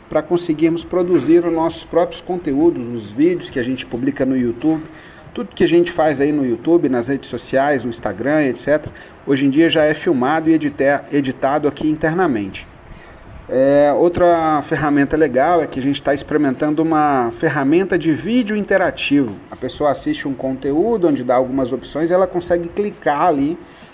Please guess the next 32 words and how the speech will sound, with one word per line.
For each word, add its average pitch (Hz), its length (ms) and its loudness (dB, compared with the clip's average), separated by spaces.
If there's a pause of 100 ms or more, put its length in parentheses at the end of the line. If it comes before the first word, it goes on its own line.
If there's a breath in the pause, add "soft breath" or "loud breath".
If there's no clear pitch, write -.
e 143 140 4
ir 160 60 4
pra 170 220 2
outras 160 340 2
opções 139 400 -2
e 165 40 0
continuar 160 720 -2
seguindo 143 380 -4
o - 20 -8
seu 151 160 -2
próprio 143 320 -2
atendimento. 139 640 -4 (640 loud breath)
Outra 190 260 2
coisa 175 260 4
legal, 131 440 2
né, 123 360 -2
que 135 80 -10
a 120 60 -4
gente 127 240 -2
usou 135 300 2
bastante 156 640 0
esse - 220 -6
ano 113 220 -2
foi 156 400 0 (460 loud breath)
na 139 380 2
última 151 340 -2
sexta-feira, 151 680 2
no 135 140 2
dia 123 160 0
da 123 140 2
Black 123 260 0
Friday, 127 480 0